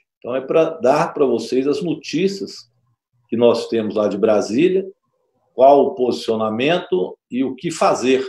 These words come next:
pra gente ser, ser vitoriosos, né, no dia de hoje e amanhã.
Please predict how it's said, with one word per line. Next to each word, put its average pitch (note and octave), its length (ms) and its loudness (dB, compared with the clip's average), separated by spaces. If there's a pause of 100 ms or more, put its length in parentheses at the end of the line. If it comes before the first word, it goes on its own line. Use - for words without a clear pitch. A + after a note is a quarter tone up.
(340)
pra G2+ 160 -8
gente A2+ 640 -6 (160)
ser, C#3+ 540 0
ser C3+ 320 2
vitoriosos, B2 840 4
né, B2+ 120 -12 (540)
no A2 100 -4
dia A#2 280 0
de G#2+ 160 0
hoje C#3 600 4
e A2+ 120 2
amanhã. A2+ 520 0